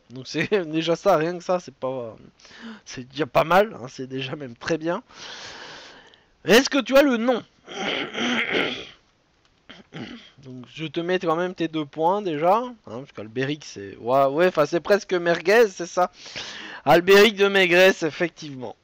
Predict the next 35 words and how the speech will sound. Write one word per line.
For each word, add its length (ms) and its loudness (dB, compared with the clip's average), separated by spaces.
<clears throat> 280 -6
Donc 200 -10
deux 160 0
points 380 2
pour 160 -18
toi, 220 -2
Costa, 520 0
et 240 -6
on 140 -10
continue 300 -10
avec 160 -8
cette 280 -6
dernière 720 -4
question 400 -16
dans 120 -16
la 100 -16
catégorie 440 -14
cinéma-télévision. 1120 -10
<clears throat> 40 0
Et 80 6
on 180 4
reste 300 2
dans 200 -6
des 200 -4
séries, 680 -4
et 160 4
on 160 -2
va 140 0
cette 180 -10
fois 140 -6
dans 120 -8
Stargate 500 -4
S 100 -2
G 220 -8
un. 140 -18